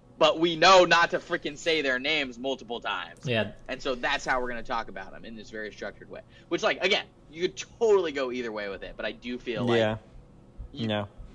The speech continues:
Speaker 1: there's nothing that prevents you at this point in the story from going either way. And there's definitely, like, enough there that if in the third book they turned out to be
Speaker 3: Well,
Speaker 1: good, it
Speaker 3: and,
Speaker 1: would be
Speaker 3: like
Speaker 1: one of those, like, "Oh my gosh, it was there the whole time" type
Speaker 3: Yeah.
Speaker 1: things.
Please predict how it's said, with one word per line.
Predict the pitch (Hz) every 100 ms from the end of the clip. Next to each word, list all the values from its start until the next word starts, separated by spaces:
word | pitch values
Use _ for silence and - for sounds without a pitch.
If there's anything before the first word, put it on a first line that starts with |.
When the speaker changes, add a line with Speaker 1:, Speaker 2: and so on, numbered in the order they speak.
| - -
Speaker 1:
there's | 151 135
nothing | 135 147 165 165 170 151
that | 131
prevents | - 127 113 127 127 123 -
you | 110 95 87 - - -
at | 123
this | 123 117
point | - 120
in | 110
the | 95
story | - 107 101
from | 104 104
going | 107 101
either | 95 92
way. | 95 92 85 - -
And | -
there's | 117 113
definitely, | 131 131 123
like, | 104 95 - - -
enough | 123 120 113 120 - 104
there | 110 113 92 85 85 - - -
that | 113
if | 107
in |
the | 101
third | 131 120
book | 107 113
they | 107
turned | - 110
out | 98
to | 98
be | 95
Speaker 3:
Well, | 185 214
Speaker 1:
good, | 208
it |
Speaker 3:
and, | 208
Speaker 1:
would | 175
be |
Speaker 3:
like | 156
Speaker 1:
one | 110
of | 104
those, | 107 98
like, | 101 -
"Oh | 143
my | 139
gosh, | 143 139 135
it | 139
was | 113
there | 135 131
the |
whole | 120 123
time" | - 135 123 110
type | 95 110
Speaker 3:
Yeah. | 95
Speaker 1:
things. | - 80 - -